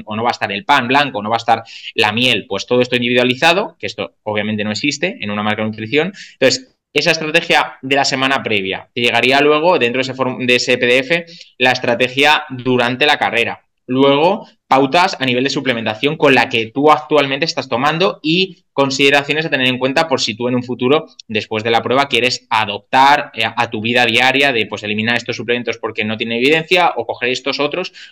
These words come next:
porque te podrían ayudar. Eso por la parte de la suplementación. Y luego ya lo más importante para nosotros, que yo creo que es algo muy diferencial,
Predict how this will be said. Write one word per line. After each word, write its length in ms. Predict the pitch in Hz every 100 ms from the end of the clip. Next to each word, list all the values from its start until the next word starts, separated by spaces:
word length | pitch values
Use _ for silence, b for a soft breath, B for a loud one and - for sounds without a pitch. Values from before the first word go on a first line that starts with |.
| _
porque 180 | 120 110
te 120 | 110
podrían 260 | 113 110 113
ayudar. 360 | 107 104 95 -
Eso 400 | 131 156 160 -
por 140 | 113
la 180 | 104 107
parte 240 | 120 117
de 60 | 139
la 80 | 117
suplementación. 680 | 117 107 98 95 104 90 -
Y 80 | 151
luego 180 | 170 170
ya 140 | 160
lo 60 | 127
más 140 | 135
importante 440 | 147 135 143 139 135
para 140 | 131
nosotros, 360 | 123 143 120 -
que 120 | 107
yo 80 | 113
creo 100 | 120
que 60 |
es 80 | 120
algo 180 | 117 117
muy 160 | 117
diferencial, 560 | 113 110 107 107 135